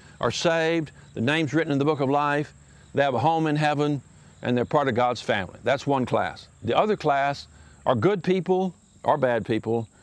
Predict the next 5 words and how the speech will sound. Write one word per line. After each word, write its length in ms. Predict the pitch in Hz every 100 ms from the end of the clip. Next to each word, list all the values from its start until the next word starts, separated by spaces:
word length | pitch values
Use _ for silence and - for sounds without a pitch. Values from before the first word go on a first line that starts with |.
| - - - -
uh, 500 | 117 135 131 127 131 - - - -
religious 580 | 143 160 196 196 185 180
or 60 |
not 240 | 160 151 120
religious, 640 | 131 135 131 135 139